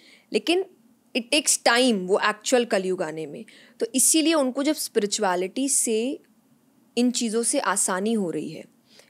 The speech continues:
एक ईजीनेस मिल रही है, एक कंफर्ट मिल रहा है, और वो लोग टफ सिचुएशंस को हैंडल कर पा रहे हैं। स्पिरिचुअलिटी का एक और रीज़न है कि आज ज़्यादा लोग करते हैं। ये मैंने,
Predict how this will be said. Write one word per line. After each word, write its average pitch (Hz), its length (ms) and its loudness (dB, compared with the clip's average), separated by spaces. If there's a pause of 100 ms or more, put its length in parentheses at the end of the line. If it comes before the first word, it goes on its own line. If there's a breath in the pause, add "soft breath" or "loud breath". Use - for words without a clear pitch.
(560 soft breath)
एक 226 100 -2 (120)
ईजीनेस 247 600 4
मिल 185 160 0
रही 165 240 -4
है, 175 80 -2
एक - 220 -4
कंफर्ट 220 580 -2
मिल 190 200 -2
रहा 151 180 -6
है, - 320 -14 (460 soft breath)
और 214 140 0
वो 214 100 0
लोग 285 180 2 (100)
टफ 285 100 4
सिचुएशंस 247 640 -2
को 311 160 -2
हैंडल 214 420 -2
कर 208 180 0
पा 151 200 -8
रहे - 140 -12
हैं। - 180 -18 (300 loud breath)
स्पिरिचुअलिटी 220 720 2
का 262 120 2
एक 220 220 2
और 247 100 4
रीज़न 214 300 -2
है 233 80 0
कि 233 100 -2
आज 214 140 0
ज़्यादा 190 260 0
लोग 214 260 -2
करते 185 340 -4
हैं। 180 120 -6
ये 202 120 -4
मैंने, 208 360 -2